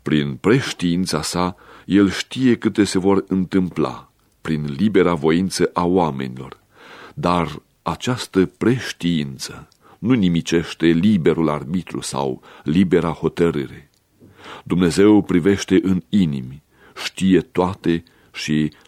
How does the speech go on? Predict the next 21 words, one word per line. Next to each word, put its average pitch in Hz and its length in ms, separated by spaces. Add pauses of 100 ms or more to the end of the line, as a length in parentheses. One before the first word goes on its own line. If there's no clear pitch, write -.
(160)
aude 80 480
toate. - 560 (580)
Dumnezeu 90 720 (100)
este - 460
drept, 95 760
cum - 160
spune 80 280
psalmistul: 71 880 (600)
„Domnul 90 600
iubește 85 500
judecata 73 840 (300)
și - 160
nu 135 100
va 113 140
părăsi 92 440
pe 92 140
cei 98 380
cuvioși 95 640
ai 95 180
Săi. 73 480 (560)
Aceștia 107 720